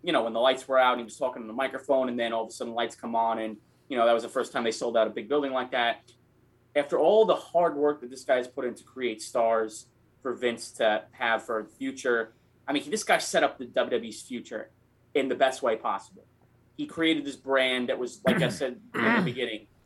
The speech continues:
Speaker 1: one of the best brands in North America, the top wrestling promotion, the place everybody wanted to be is N X T. That was the hottest promotion, must-see T V every
Speaker 2: Yep.
Speaker 1: single week. All
Speaker 2: Yep.
Speaker 1: the takeovers were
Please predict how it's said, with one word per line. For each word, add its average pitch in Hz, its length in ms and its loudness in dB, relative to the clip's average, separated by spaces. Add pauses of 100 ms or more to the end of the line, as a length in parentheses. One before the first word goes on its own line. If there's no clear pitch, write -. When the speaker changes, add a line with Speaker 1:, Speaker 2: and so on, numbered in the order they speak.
(300)
Speaker 1:
one 123 140 0
of 117 80 -2
the 135 60 4
best 143 140 -2
brands 120 240 0
in 117 60 -12
North 117 220 -6
America, 107 320 -4
the 101 80 -12
top - 340 -4
wrestling 123 320 -4
promotion, 117 420 -6
the 113 60 -8
place 120 260 -4
everybody 139 360 0
wanted 123 220 -4
to 120 60 -12
be 104 320 -12
is 107 180 -20
N 127 120 -4
X 104 180 -8
T. - 240 -16 (220)
That 147 80 4
was 143 100 2
the - 80 0
hottest 160 380 0
promotion, 131 460 -4 (200)
must-see - 340 -4
T 143 240 -6
V 123 180 -4
every - 100 2
Speaker 2:
Yep. - 60 -6
Speaker 1:
single 139 280 -6
week. 127 220 -10 (160)
All 147 140 2
Speaker 2:
Yep. 160 80 -4
Speaker 1:
the 170 180 -2
takeovers 127 300 -2
were 120 340 -2